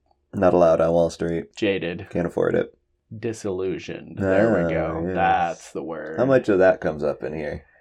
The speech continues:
Speaker 2: <laughs> Quite a bit.
Speaker 1: Yeah, good. It'd be fun to watch this as a jaded
Speaker 2: Uh,
Speaker 1: adult.
Speaker 2: right?
Speaker 1: As opposed to an
Speaker 2: <laughs>
Speaker 1: impressionable kid. You didn't
Speaker 2: Yeah.
Speaker 1: really know what the hell was going on.
Speaker 2: That's true, that's true. I haven't thought about that.
Speaker 1: That's one nice thing of watching childhood movies again.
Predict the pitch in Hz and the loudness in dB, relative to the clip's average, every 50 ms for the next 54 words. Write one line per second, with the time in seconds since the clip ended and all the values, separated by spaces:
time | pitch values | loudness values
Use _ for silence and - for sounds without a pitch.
0 | _ _ _ _ _ _ _ _ - - - - - 143 143 131 120 117 113 - | _ _ _ _ _ _ _ _ -8 -8 -6 0 2 2 4 4 2 0 -2 0
1 | - - - - 190 160 139 135 - 185 185 147 165 151 131 - - 185 208 214 | 0 2 6 8 8 8 6 4 4 4 6 8 8 6 4 4 4 4 4 6
2 | 165 151 170 156 - - - 120 135 147 143 127 117 107 98 92 117 123 117 107 | 6 6 6 6 4 2 2 4 8 8 10 10 10 8 8 8 8 8 10 10
3 | 98 92 90 87 _ _ _ - - - - - _ _ _ _ - 104 101 110 | 8 6 2 -2 _ _ _ -20 -20 -20 -20 -20 _ _ _ _ -10 -2 0 0
4 | 110 - 101 98 98 95 92 92 90 87 - - - 90 85 85 82 85 - 90 | 2 2 0 2 4 6 6 6 6 4 2 0 0 0 2 2 -2 0 0 -2
5 | 87 87 113 110 104 98 87 80 76 80 80 82 82 82 82 85 - - _ _ | 0 2 2 4 4 4 4 2 2 2 4 6 6 6 6 4 2 -2 _ _
6 | _ - _ 107 - - 202 294 359 - - - - - 90 - - 85 85 82 | _ -12 _ 2 4 6 8 8 6 4 2 -4 -4 -4 -2 2 2 2 2 2
7 | - - 87 87 87 85 90 98 87 92 92 85 87 - 87 90 87 85 - - | 2 2 4 4 6 6 4 4 6 4 4 4 4 0 -2 -2 -2 0 4 4
8 | 90 90 87 87 90 85 - - - - - _ _ - - - 95 - - 151 | 4 6 6 4 2 0 -4 -12 -20 -20 -20 _ _ -6 -4 -4 -4 0 2 4
9 | 208 262 214 131 101 95 92 95 87 92 101 98 95 92 92 - - 101 98 101 | 6 6 6 6 6 6 4 4 4 6 6 8 8 6 2 2 2 2 2 4
10 | 98 113 110 117 127 - - - _ _ - 131 - - - - 226 208 131 107 | 4 6 6 6 4 2 -6 -16 _ _ -14 -12 -12 -12 -2 2 2 4 4 4
11 | 117 127 139 - - 175 170 131 101 101 104 - _ _ - 120 120 120 117 117 | 2 0 0 -2 -2 0 0 0 0 -4 -8 -12 _ _ -6 -4 -4 -2 0 2
12 | 123 131 135 113 101 90 87 - 107 117 117 95 80 - - 120 _ _ _ _ | 2 2 4 2 2 0 0 0 0 2 2 2 0 -2 -8 -14 _ _ _ _
13 | _ _ - 220 220 - 175 190 180 160 131 110 98 92 - - - 101 90 92 | _ _ -10 -10 -4 0 0 0 4 4 6 4 4 4 2 0 0 0 2 0
14 | 92 90 - 78 - - - - 78 78 - - - - - - 82 82 - - | -2 0 4 2 2 2 0 -10 -12 -2 0 0 0 0 -2 -4 -4 -6 -6 -6
15 | - 76 73 - - - - - - 78 71 58 65 73 82 - | -10 -8 -4 -4 -4 -2 -4 -4 -2 -2 -2 -2 -4 -6 -8 -12